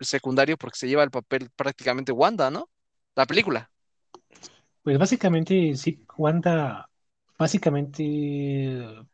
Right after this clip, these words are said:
Speaker 2: todo se centró en
Speaker 1: Básicamente,
Speaker 2: su,
Speaker 1: en
Speaker 2: en
Speaker 1: su
Speaker 2: su, este,
Speaker 1: conflicto.
Speaker 2: trauma. Ajá.
Speaker 1: Ajá. Prácticamente
Speaker 2: Y
Speaker 1: es
Speaker 2: le
Speaker 1: como si fuera un episodio de la serie de WandaVision
Speaker 2: Pero de otra
Speaker 1: traído
Speaker 2: serie.
Speaker 1: a... Ajá,
Speaker 2: <laughs>
Speaker 1: sí, ¿no?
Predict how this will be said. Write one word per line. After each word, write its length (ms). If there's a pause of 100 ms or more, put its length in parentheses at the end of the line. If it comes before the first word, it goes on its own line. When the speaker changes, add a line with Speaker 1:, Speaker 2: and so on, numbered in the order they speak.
(240)
Speaker 2:
todo 220
se 140
centró 380
en 180
Speaker 1:
Básicamente, 0
Speaker 2:
su, 680 (580)
Speaker 1:
en 100
Speaker 2:
en 120
Speaker 1:
su 20
Speaker 2:
su, 220
este, 380
Speaker 1:
conflicto. 0
Speaker 2:
trauma. 480 (280)
Ajá. 360
Speaker 1:
Ajá. 280 (840)
Prácticamente 640
Speaker 2:
Y 0
Speaker 1:
es 100
Speaker 2:
le 0
Speaker 1:
como 200
si 100
fuera 260
un 140
episodio 640
de 120
la 160
serie 260
de 80
WandaVision 680 (600)
Speaker 2:
Pero 200
de 140
otra 200
Speaker 1:
traído 460
Speaker 2:
serie. 20
Speaker 1:
a... 260 (300)
Ajá, 480 (100)
Speaker 2:
<laughs> 260
Speaker 1:
sí, 300
¿no? 300